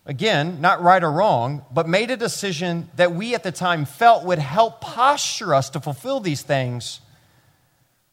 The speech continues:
that we, uh, I saw and noticed that there was a little more hesitancy and not recognizing what we were trying to do, or excuse me, why we were trying to do it.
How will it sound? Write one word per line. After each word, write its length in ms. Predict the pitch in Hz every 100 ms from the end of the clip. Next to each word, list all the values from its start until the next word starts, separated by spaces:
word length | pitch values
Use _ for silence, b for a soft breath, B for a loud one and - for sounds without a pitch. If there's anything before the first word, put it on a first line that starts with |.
| _ _
that 520 | 139 170 165 - - -
we, 200 | 139 165
uh, 140 | 165 139 - _ _ _ _ -
I 60 |
saw 460 | 147 - 190 170 160
and 120 | 143
noticed 640 | 147 151 143 127 - - - _ _ _ _ _ _ -
that 140 | 135
there 140 | 131 147
was 540 | 143 113 - - - _ _ _ _ _
a 60 | 131
little 300 | 135 175 196
more 180 | 185 165
hesitancy 960 | 139 151 151 135 127 - 123 110 120 127 _ _ _ _ _ _ _ -
and 120 | 135
not 200 | 151 160
recognizing 880 | 147 156 147 131 127 110 123 120 117 _ -
what 520 | 120 123 156 180 -
we 120 | 139
were 80 | 131
trying 320 | 131 123 117
to 100 | -
do, 220 | 104 95 113 _ _
or 180 | 156 151
excuse 280 | 147 160 120
me, 140 | 117 98
why 320 | 117 151 160
we 120 | 147
were 80 | 139
trying 260 | - 127 113
to 100 | 110
do 140 | 107
it. 100 | 87